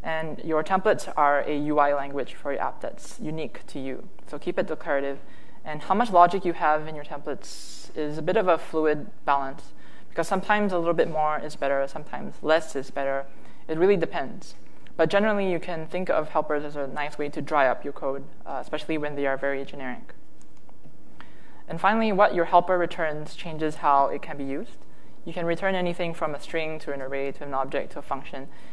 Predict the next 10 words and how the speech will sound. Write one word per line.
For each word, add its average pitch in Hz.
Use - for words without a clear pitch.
and 156
many 196
different 185
use 165
cases 151
can -
emerge 139
from 139
this 131
pattern. 131